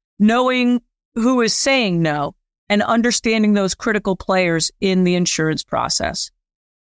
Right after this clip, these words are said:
But as we also look back, our listeners reflected that it is important for us to continue sharing episodes that address leading edge coverage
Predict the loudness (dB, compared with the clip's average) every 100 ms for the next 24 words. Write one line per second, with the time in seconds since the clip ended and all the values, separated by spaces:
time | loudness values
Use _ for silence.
0 | _ _ _ _ -2 0 2 2 2 0
1 | 0 0 0 -2 -2 -2 -4 -12 _ _
2 | _ -2 0 0 0 0 0 0 0 -2
3 | -2 0 -2 -2 -4 -2 0 0 0 0
4 | 0 -2 -2 -2 0 0 -2 -4 -2 -2
5 | 0 0 2 0 0 0 0 0 -2 -4
6 | -2 0 0 -2 -4 -16 _ _ -4 0
7 | 0 0 0 0 0 0 2 4 4 2
8 | 2 0 -2 -8 -4 -4 -2 -4